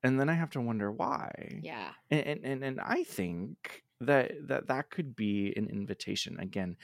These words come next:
Speaker 1: into the complexity of sexuality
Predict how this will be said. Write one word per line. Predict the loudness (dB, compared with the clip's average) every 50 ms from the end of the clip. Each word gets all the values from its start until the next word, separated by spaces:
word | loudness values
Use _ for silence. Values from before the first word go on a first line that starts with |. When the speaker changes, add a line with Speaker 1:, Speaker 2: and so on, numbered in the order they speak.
| -16 -18 -18 -18 _ _ _
Speaker 1:
into | 2 2 2 2 2 0 2
the | 2 0
complexity | 0 -2 -8 -8 -10 -10 -12 -2 -2 0 0 0 -4 -6 -2 0 0 0
of | 0 0
sexuality | -4 -4 -4 -2 -2 0 2 2 2 2 2 2 0 0 0 0 -2 -2